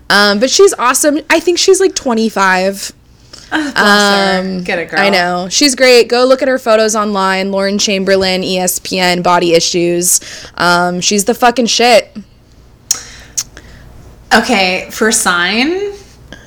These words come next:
Speaker 2: I, can I
Speaker 1: It
Speaker 2: ask questions first?
Speaker 1: Yeah,
Speaker 2: Oh,
Speaker 1: because
Speaker 2: wait, what
Speaker 1: there's,
Speaker 2: were you gonna
Speaker 1: there's,
Speaker 2: say?
Speaker 1: it, I would have, n-, I wouldn't have known.
Speaker 2: Is she a fire sign?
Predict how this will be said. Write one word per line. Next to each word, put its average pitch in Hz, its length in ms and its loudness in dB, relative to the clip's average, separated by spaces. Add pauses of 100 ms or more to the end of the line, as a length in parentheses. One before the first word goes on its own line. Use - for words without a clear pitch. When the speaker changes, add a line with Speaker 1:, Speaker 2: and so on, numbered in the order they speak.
Speaker 2:
I, 208 160 2
can 208 220 -6
I 240 80 4
Speaker 1:
It 247 80 6
Speaker 2:
ask 220 220 -2
questions 214 480 -2
first? 269 380 0
Speaker 1:
Yeah, 208 380 4
Speaker 2:
Oh, 190 60 -2
Speaker 1:
because 233 120 0
Speaker 2:
wait, 262 220 2
what - 60 -4
Speaker 1:
there's, 285 260 4
Speaker 2:
were 190 60 -6
you 226 60 -4
gonna 285 120 4
Speaker 1:
there's, 277 120 0
Speaker 2:
say? - 300 -2 (360)
Speaker 1:
it, 277 200 4
I 269 320 4
would 269 160 0
have, 240 120 2
n-, 214 160 -4 (120)
I 220 180 4
wouldn't 196 320 -2
have 180 180 -8
known. 123 280 -10 (800)
Speaker 2:
Is 240 180 2
she 302 140 0
a 269 60 2
fire 202 420 -2
sign? 202 500 -8